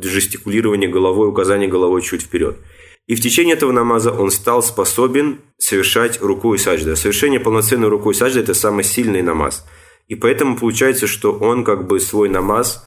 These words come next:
строит, он начал на самом слабом и, и стал способен делать самое сильное. Получается, что самое сильное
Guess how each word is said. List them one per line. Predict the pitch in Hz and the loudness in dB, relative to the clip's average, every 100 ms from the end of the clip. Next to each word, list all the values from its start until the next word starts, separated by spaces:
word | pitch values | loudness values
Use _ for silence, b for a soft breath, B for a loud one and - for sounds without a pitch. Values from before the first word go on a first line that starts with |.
| - | -6
строит, | - - 113 127 123 147 - | -6 -2 0 2 2 0 -4
он | 107 98 | -2 0
начал | 104 101 101 101 | 0 0 -2 -2
на | 95 | -2
самом | 110 101 87 | 0 0 0
слабом | - 107 113 143 143 | 0 0 0 -2 -2
и, | 110 104 | -4 -6
и | 104 - 104 107 107 - | -8 -6 -2 -2 -4 -6
стал | - 123 120 | -2 0 0
способен | 113 104 127 117 | -2 0 0 0
делать | 104 104 101 | 2 2 0
самое | 101 92 | 0 0
сильное. | 82 - 82 73 | -2 -2 -4 -6
Получается, | 73 90 120 117 98 | -6 -2 0 -2 -4
что | - 95 | -4 -4
самое | - 117 107 90 | -2 -2 0 0
сильное | - 135 131 139 165 - | -2 0 2 2 0 -6